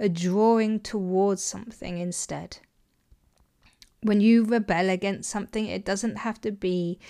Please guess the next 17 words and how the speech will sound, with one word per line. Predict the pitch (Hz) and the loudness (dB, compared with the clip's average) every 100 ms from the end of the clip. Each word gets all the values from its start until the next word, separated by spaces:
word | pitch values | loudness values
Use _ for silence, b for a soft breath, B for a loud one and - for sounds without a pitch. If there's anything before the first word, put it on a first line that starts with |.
| B B B | B B B
that | 196 | -2
you're | - 185 | 0 0
saying | - 175 175 175 185 | 0 -2 0 0 2
no | 196 185 | 4 4
to | 190 - | 0 -6
something. | - 180 - - 165 - _ _ _ | -8 -8 -12 -14 -16 -18 _ _ _
It | 214 208 | -6 -4
can | 226 208 | 0 0
be | 202 214 214 - | 0 -2 -2 -4
you | 208 202 - | -4 -4 -6
are | 220 196 202 - | -6 -6 -6 -8
a | 220 185 | -8 -8
full-bodied | - - 262 220 220 226 _ _ 214 190 180 180 - | -12 0 4 4 4 -2 _ _ -2 0 -2 -4 -6
yes | 247 180 190 180 - - - b b b b _ | -6 -2 0 0 0 -2 -4 b b b b _
to | - | -8
something | 196 - 180 - 185 180 180 | -4 -4 -4 -6 -8 -6 -2
new. | 185 180 170 | 0 0 -2